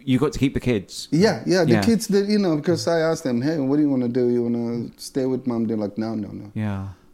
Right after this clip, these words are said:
Speaker 2: Now, for me, I'm thinking about my job. Now, my kids, they stuck with me, so what am I gonna do now? But, uh, you know, uh,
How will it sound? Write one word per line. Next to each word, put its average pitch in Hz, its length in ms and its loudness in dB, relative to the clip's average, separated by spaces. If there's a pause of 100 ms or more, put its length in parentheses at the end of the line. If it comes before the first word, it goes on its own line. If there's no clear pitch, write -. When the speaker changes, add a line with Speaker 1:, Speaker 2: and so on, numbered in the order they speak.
Speaker 2:
Now, 139 240 2
for 139 160 0
me, 156 160 4
I'm 127 140 0
thinking 127 260 0
about 110 240 -2
my 113 120 -2
job. 110 300 -2
Now, 117 220 -4
my 117 180 -2
kids, 123 280 -6
they 110 120 -6
stuck 113 320 -6
with 113 200 -6
me, 113 180 -6
so 110 260 -4
what 113 140 -4
am 117 140 -6
I - 20 -6
gonna 107 220 -6
do 117 260 -4
now? 110 280 -8 (920)
But, 110 300 -4
uh, 104 400 -2
you 120 160 -2
know, 107 340 -4 (200)
uh, 107 220 -4